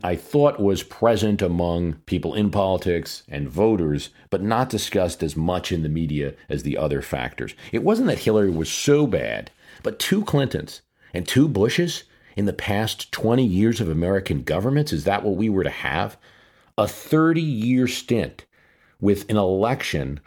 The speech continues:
with no American election without a Clinton or a Bush in it. I do think that the Clinton strategists were blind to the fact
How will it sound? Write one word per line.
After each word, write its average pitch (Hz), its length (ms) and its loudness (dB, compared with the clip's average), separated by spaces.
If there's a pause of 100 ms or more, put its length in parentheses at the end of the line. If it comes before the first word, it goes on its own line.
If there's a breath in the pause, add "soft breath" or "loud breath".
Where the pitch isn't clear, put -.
with 98 200 2
no 131 500 4
American 117 540 0
election 95 540 0
without 85 380 0
a 76 40 -6
Clinton 123 580 0
or 101 220 2
a 90 100 2
Bush 80 460 0 (180 loud breath)
in 73 180 0
it. - 240 -10 (2250)
I 139 80 2
do 185 200 0
think 82 420 -2 (120 loud breath)
that 104 100 0
the 113 100 4
Clinton 143 360 2
strategists 95 680 2
were 98 140 6
blind 104 540 2
to 82 100 0
the 69 80 -4
fact - 480 -10